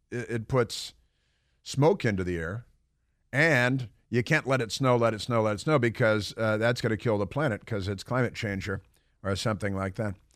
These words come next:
These people, can I just say these people? Boy, oh boy, oh boy. Mm-mm-mm. Did you, uh, see the story yesterday in the New York Times? An opinion piece. "Why are there so many Asian American women named Connie?"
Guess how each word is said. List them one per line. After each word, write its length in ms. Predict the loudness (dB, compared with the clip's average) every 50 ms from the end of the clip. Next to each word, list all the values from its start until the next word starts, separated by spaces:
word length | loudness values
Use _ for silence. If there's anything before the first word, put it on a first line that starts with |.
| _ _ _ _ _ -6
These 400 | -2 2 2 2 2 0 -2 -4
people, 400 | -4 -4 -4 -4 -4 -8 -8 -6
can 160 | -4 -2 -2
I 80 | 0
just 220 | 0 0 -2 -2 -2
say 180 | -2 -2 -2
these 240 | 0 -2 -2 -4 -4
people? 320 | -4 -4 -6 -6 -6 -10 -16 _ _ _ _ _ _ _ _ _ _ _ _ _ _ _ _ _ _ _ _ _ -2
Boy, 320 | 0 2 4 4 4 4
oh 240 | 4 4 4 4 4
boy, 360 | 2 2 2 2 2 2 0 0
oh 180 | 2 2 2
boy. 360 | 2 0 -2 -2 -2 -2 -4 -6 -12 _ _ -6 -4
Mm-mm-mm. 640 | -4 -4 -2 -2 -2 -2 -2 -2 -2 -2 -2 -2 -4 -6 _ _ _ -20 -20 _ _ _ _
Did 260 | 2 4 4 4 4 6
you, 260 | 6 6 6 6 6
uh, 220 | 6 8 6 6
see 160 | 4 2 2
the 120 | 2 2 0
story 320 | 2 4 4 4 6 6
yesterday 320 | 6 4 4 4 4 2 4
in 60 | 4
the 60 | 2
New 80 | 2 2
York 220 | 2 2 0 -2
Times? 360 | 0 2 2 2 2 0 -4 -8 _ _ _ _ _ _ _ 0
An 120 | 2 2
opinion 400 | 2 2 2 0 2 2 2 0
piece. 340 | 2 2 2 2 2 2 0
"Why 240 | 2 2 4 4 6
are 160 | 6 6 6
there 180 | 6 6 4 4 2
so 200 | 2 0 0 2
many 280 | 2 4 4 4 2
Asian 600 | 2 0 0 2 2 2 2 2 2 2 2 2
American 680 | 2 2 2 2 2 2 2 2 2 2 2 2 2 2
women 400 | 2 2 4 4 4 4 4 4
named 340 | 4 2 2 2 0 -2 -6
Connie?" 520 | -6 -4 -2 -2 0 0 -2 -4 -6 -10